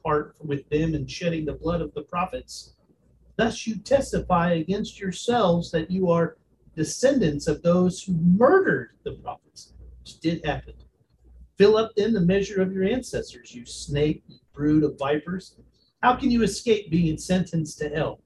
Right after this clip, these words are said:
Therefore I send you prophets, sages, and scribes, some of you whom you will kill and crucify,"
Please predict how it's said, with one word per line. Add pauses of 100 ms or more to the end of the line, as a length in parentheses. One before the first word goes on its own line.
(560)
Therefore
I
send
you
prophets,
sages,
and
scribes,
some
of
you (360)
whom
you
will
kill
and
crucify,"